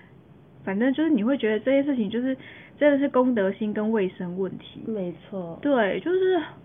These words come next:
Speaker 1: 为什么大家要这样呢？也不是大家啦，就是我当然这件事情我还是会反映啊，只是就是有时候对于这种比较大家共用
Speaker 2: 一个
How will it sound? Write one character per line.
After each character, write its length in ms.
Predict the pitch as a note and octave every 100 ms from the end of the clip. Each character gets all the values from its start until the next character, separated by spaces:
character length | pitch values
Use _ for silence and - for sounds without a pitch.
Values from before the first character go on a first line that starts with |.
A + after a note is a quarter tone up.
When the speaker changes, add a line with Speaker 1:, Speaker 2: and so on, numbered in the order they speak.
| - - - - - - -
Speaker 1:
为 80 | A4
什 80 | G#4+
么 160 | A3+ G#3+
大 200 | B3 A#3
家 440 | A3+ G#3+ G#3+ A3+ - - - - - -
要 80 | G#3
这 100 | G3+
样 160 | F3+ E3
呢？ 160 | D3 - -
也 60 | A3+
不 100 | C4+
是 80 | E4+
大 180 | D#4 A#3+
家 280 | A#3 G#3+
啦， 100 | F#3+
就 120 | F3+ A#3+
是 480 | - A#3 A3 G#3+ A3 - - - - -
我 120 | - A3+
当 140 | E4
然 160 | F4+ D#4
这 80 | D#4
件 180 | D#4
事 80 | D4+
情 120 | D4+
我 100 | G#3+
还 140 | G3 G3
是 80 | A#3+
会 100 | B3
反 240 | A3 E3 -
映 240 | G#3 F3+
啊， 160 | - -
只 80 | F#3+
是 160 | C4+ B3+ F#3 - - - -
就 120 | C4
是 80 | C4
有 160 | A3
时 100 | -
候 200 | G3 A#3 G#3 E3+ - - - -
对 240 | C4 A#3+ G#3
于 60 |
这 100 | A#3
种 300 | G#3+ E3+ D#3 -
比 120 | E3+
较 500 | A3 A3 G#3 F#3 F#3+ - - - - - - -
大 200 | E4 C4
家 180 | A#3+ B3+
共 340 | B3 D4 A#3 A3+
用 380 | B3+ G#3+ G3 A3+ - - - - - - -
Speaker 2:
一 60 |
个 160 | A3+